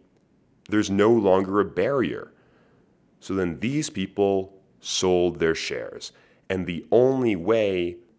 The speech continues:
for the people to win, for the proletariat to rise up, for the hedge funds to sink, was if people held. But it's tough.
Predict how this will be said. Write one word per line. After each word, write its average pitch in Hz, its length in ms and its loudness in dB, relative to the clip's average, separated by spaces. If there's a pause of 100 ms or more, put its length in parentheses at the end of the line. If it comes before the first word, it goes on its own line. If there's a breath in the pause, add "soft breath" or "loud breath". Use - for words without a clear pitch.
for - 140 -16
the 76 120 -8
people 127 440 -6
to 107 120 -4
win, 87 320 0
for - 160 -10
the 76 100 -4
proletariat 107 840 0
to 78 120 -6
rise 80 460 -2
up, 85 180 2
for - 160 -10
the 71 120 -4
hedge - 320 -4
funds 98 240 -4
to 95 120 -8
sink, 76 400 -4 (1000 soft breath)
was 92 220 -4
if - 160 -8
people 82 680 -4
held. 98 420 0 (1300)
But 82 140 -4
it's - 180 -6
tough. 160 520 -8